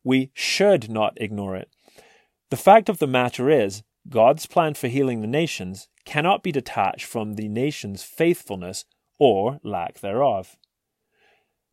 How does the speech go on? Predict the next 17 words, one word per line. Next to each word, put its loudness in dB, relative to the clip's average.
To 2
clarify, 6
this 6
is 6
not 0
a 2
prosperity 2
gospel, -4
which 2
is 0
a -2
reductionistic 2
view 2
of 0
faith -2
and -6
works 2